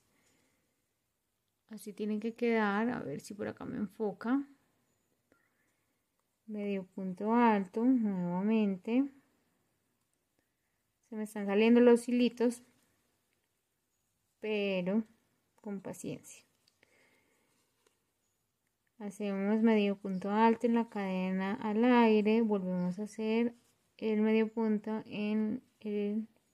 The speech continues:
el, perdón, el medio punto alto. Por aquí.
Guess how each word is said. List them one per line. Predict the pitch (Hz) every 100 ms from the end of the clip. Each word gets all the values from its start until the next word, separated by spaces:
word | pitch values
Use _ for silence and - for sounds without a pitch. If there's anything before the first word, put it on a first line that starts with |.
| _
el, | 208 190 _
perdón, | 214 202
el | 185
medio | 196 196
punto | 190 196 214
alto. | 226 208 190 247 277 - _ _ _ _ _ _ _ _ _ _ _ _ _ _ _ _ _ _ _
Por | 220 202
aquí. | 190 _ - 240 254 269